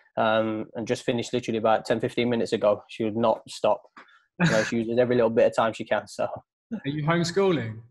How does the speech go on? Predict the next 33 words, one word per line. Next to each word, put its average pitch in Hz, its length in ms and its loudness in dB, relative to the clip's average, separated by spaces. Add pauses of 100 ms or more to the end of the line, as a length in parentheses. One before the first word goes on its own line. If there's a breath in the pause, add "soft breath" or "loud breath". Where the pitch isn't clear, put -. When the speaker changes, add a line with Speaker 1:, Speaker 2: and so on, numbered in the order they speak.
(400)
Speaker 1:
Uh, 135 360 6
yes. 143 580 4
Um, 131 480 4
I, 131 60 4
I 135 200 4
work 139 280 4
in 123 100 -2
a 117 60 0
school 117 480 -4
as, 117 180 2
as 117 200 -6
well 113 120 2
as 110 100 -6
play 110 140 0
football 113 380 -2
now, 113 420 0
um, 110 380 -2
but - 160 -2
my 113 220 -4
fiance 117 600 -2
is, 110 600 -10 (160)
like, 110 260 -4
she's 127 200 -4
in 123 80 -2
a 113 40 -4
school 117 280 -4
as 110 80 -8
well, 113 280 2 (360 soft breath)
where 101 120 -8
she 117 140 -8
does 104 240 -8 (240)
maths, 104 420 -8
English, 104 500 -12